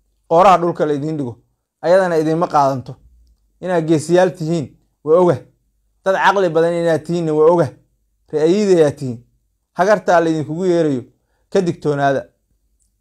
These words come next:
Inta halganka Galmudug dowladda Soomaaliya ay diyaar u noqonayso, daacad uu ka noqonayo, awooddiinna ilaashada. Ilaashada. Wasaaraddu halganka waa dhiirigelisaa. Waxaa laga yaabaa qaarkiin inay isweydiinaysaan,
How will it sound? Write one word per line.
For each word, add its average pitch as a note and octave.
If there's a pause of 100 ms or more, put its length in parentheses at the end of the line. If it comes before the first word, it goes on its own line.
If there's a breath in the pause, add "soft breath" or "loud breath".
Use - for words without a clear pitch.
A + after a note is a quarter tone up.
Inta G3
halganka F#3
Galmudug F3
dowladda E3+
Soomaaliya E3
ay C#3+
diyaar E3+
u D#3+
noqonayso, D3
daacad D3
uu D#3
ka E3
noqonayo, C3+ (580)
awooddiinna D#3+ (600)
ilaashada. D3+ (1080)
Ilaashada. D#3
Wasaaraddu E3+
halganka E3+ (400)
waa F3+
dhiirigelisaa. E3+ (880)
Waxaa E3+
laga F#3
yaabaa E3+
qaarkiin E3
inay E3+
isweydiinaysaan, D3